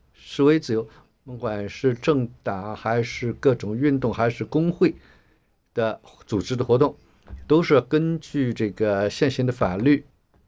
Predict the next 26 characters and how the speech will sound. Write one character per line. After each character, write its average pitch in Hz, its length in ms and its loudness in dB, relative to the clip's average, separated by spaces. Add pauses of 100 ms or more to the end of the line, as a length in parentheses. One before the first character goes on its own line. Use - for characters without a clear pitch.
(800)
呃， 101 120 -6
现 127 380 0
行 113 160 -4
的 107 160 2
这 101 140 -4
个 104 380 -4 (280)
政 143 180 4
治 127 140 -4
公 151 200 0
民 139 200 4
权 107 520 0
的， - 260 0 (380)
呃， 101 480 -2
这 110 160 -4
个 104 160 0
公 135 260 2
约 156 140 4
的， 131 140 -6 (400)
嗯， 98 300 -8
这 90 100 -12
个 95 100 -8
条 113 220 0
件 120 160 0
下 117 120 2
进 110 160 -2
行。 98 320 -4